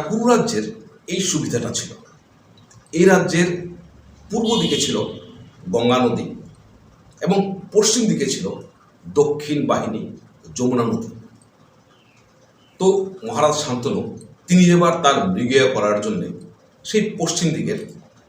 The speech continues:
যমুনা পার্কেই বেছে নিলেন। তো টুকটাক মৃগয়া শুরু করেছেন রাজা শান্তনু, ঠিক এমন সময় তার নাকে ভেসে এলো এক মধুর সুগন্ধ।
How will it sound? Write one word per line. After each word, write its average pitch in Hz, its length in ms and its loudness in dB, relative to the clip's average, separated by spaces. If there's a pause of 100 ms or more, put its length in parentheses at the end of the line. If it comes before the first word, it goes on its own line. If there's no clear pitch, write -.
(560)
যমুনা 156 340 6 (100)
পার্কেই 113 420 0
বেছে - 220 -4
নিলেন। - 220 -12 (600)
তো 160 60 0 (140)
টুকটাক 185 440 2 (340)
মৃগয়া 139 360 2 (100)
শুরু 131 180 -2 (100)
করেছেন 120 320 -2 (420)
রাজা 107 260 -2
শান্তনু, 92 380 -8 (880)
ঠিক 180 140 0 (120)
এমন 156 180 2
সময় - 340 0 (500)
তার 110 180 0 (180)
নাকে 113 260 -4 (100)
ভেসে 110 340 -8
এলো - 160 -4 (800)
এক 139 120 -6 (160)
মধুর 185 460 0
সুগন্ধ। - 340 -6